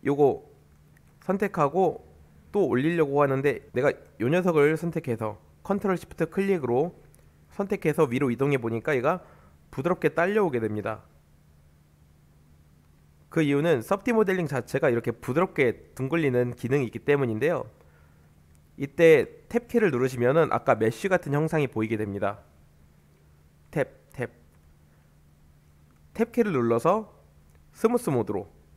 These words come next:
변환할 수가 있는 겁니다. 그래서 섭디 모델링 같은 경우는 이 스무스 모드와 플랫 모드가 두 가지가 있는데, 요 탭키를 이용해서 두 모드를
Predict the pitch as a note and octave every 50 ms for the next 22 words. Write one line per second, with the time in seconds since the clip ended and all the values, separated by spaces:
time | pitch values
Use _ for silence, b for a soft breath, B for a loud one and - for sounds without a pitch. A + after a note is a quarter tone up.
0 | - - - - _ - _ - _ _ _ _ - - _ _ _ _ _ _
1 | - - A#2+ A#2+ B2+ C3 C#3 C#3 - - B2 B2+ A2+ A2 A2 G#2+ G#2+ G#2+ G#2 G2+
2 | - A2 - b b b b b b b - _ - - C#3 C#3+ F3+ E3 C#3 -
3 | - G3+ - - - A3+ F#3 D#3 D3+ D3 D3 C#3+ C3+ C3+ B2+ - C3 A#2 A#2+ A#2+
4 | C3+ D#3 F3+ D3+ A2 - - - - - - - - - - - - _ - -
5 | B2 B2 A2 - - - - G3+ A#3+ A3+ - - F#3 D#3 C3+ B2 A2 A#2+ A#2+ B2+
6 | C3+ A#2+ - - - - - G3+ G#3+ A#3 A3+ G#3+ F#3+ E3 C#3 C3 A#2+ B2 A#2 -
7 | - - A#2+ D3+ D#3+ D#3 D3+ C#3 B2 G#2+ G#2+ G#2+ A2 C#3+ D3+ C3+ G#2+ - - -
8 | - b b b b b b b b _ - B2+ A2+ F2+ - - - _ _ -
9 | - G#3+ A3 - - A#3 A3+ G3 D3+ B2 A2+ A2+ A2+ G#2+ A2 - D#3+ F#3+ A3 G3+
10 | - - - - D3 C#3+ A#2+ A#2 A#2 A#2 B2+ C3 D3+ F3 F3 -